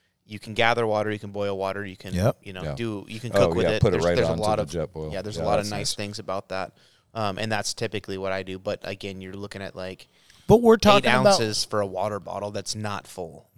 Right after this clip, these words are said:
Speaker 3: Yeah.
Speaker 2: Yeah, that is the volume thing.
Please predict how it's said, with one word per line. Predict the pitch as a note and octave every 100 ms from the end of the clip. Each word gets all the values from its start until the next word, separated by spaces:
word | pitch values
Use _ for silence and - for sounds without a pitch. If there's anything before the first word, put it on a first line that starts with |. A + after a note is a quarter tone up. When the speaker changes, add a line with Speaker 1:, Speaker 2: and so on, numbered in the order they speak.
| C#2
Speaker 3:
Yeah. | A1 - _ _
Speaker 2:
Yeah, | C3 C3+ B2
that | B2 A2
is | G#2+ G2
the | F#2+ G#2+
volume | A2 A2+ G#2+ F#2+
thing. | F2 F#2+ F#2 F#2+